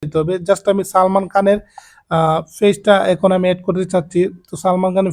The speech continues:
ফটো একটা ডাউনলোড করে রাখবেন, তারপরে এই ফেসটা এখান থেকে সিলেক্ট করে ডানে just আপনি ক্লিক করে দেবেন।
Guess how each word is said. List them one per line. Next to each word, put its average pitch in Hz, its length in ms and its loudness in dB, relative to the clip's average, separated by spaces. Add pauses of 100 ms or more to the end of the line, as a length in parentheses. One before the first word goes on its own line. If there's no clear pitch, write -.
ফটো 185 240 0
একটা 180 200 -4
ডাউনলোড 180 380 2
করে 190 180 4
রাখবেন, 165 340 0 (480)
তারপরে 175 300 2
এই 185 60 2
ফেসটা 196 380 0
এখান 202 200 2
থেকে 202 200 -4
সিলেক্ট 196 380 -2
করে 180 180 2
ডানে 175 340 2
just 180 340 -2
আপনি 175 220 -6
ক্লিক 170 260 -4
করে 151 220 0
দেবেন। 135 220 -6